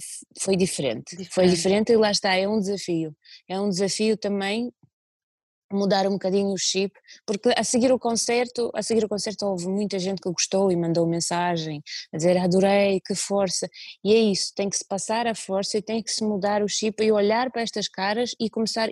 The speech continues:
Speaker 1: e apreciar, porque infelizmente isto vai ser o nosso futuro nos próximos, eh, meses, por certo, não é? Se não
Speaker 2: Exatamente.
Speaker 1: anos.
Speaker 2: Exatamente.
Speaker 1: Portanto, nós temos que aprender, isto é um desafio também,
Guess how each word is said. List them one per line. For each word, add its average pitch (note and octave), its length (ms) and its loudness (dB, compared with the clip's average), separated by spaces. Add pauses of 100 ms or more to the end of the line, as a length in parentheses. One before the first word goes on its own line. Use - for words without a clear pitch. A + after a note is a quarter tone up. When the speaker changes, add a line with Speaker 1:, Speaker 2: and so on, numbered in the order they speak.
Speaker 1:
e G#3 100 2
apreciar, G#3 560 -2 (300)
porque G3 460 2 (200)
infelizmente A#3+ 760 2 (340)
isto A3+ 240 2
vai B3 140 2
ser A3+ 220 2
o - 20 2
nosso G3+ 240 0
futuro A3+ 680 4 (300)
nos A3+ 160 -2
próximos, B3 920 0
eh, B3 320 6
meses, A#3+ 600 2
por C4 180 -4
certo, - 480 -4 (320)
não D#3 100 -10
é? F#3 180 -6
Se - 160 -2 (120)
não A#3+ 60 2
Speaker 2:
Exatamente. A#3 340 0
Speaker 1:
anos. G#3 560 -4 (180)
Speaker 2:
Exatamente. F#3 440 -12
Speaker 1:
Portanto, G#3+ 260 0
nós A3+ 160 0
temos D4+ 260 2
que - 120 -2
aprender, G#3+ 560 2
isto G#3+ 200 -2
é A#3 60 0
um C#4 140 0
desafio B3+ 420 2
também, G3+ 500 -2